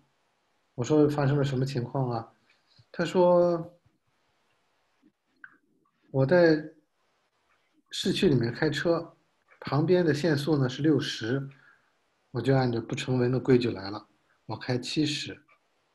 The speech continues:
我说：“还可以啊。”他说：“但是过了红绿灯之后呢，没注意，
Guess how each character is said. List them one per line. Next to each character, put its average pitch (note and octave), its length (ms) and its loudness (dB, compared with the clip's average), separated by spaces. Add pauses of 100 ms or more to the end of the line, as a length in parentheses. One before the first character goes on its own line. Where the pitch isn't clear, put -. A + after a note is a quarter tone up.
(220)
我 A2+ 100 -6
说 C3 100 -4
：“还 D3 80 0
可 D3 220 0
以 C#3 140 4
啊。” A#2+ 260 -4 (680)
他 F3 100 -2
说 F3+ 80 2
：“但 E3+ 140 4
是 E3 60 0
过 F3 200 4
了 C#3+ 120 6
红 D3+ 200 0
绿 D3+ 120 4
灯 E3 200 2
之 F3 120 -2
后 F3+ 280 2
呢， B2 320 -2 (340)
没 C#3+ 140 0
注 E3+ 160 2
意， F3 460 0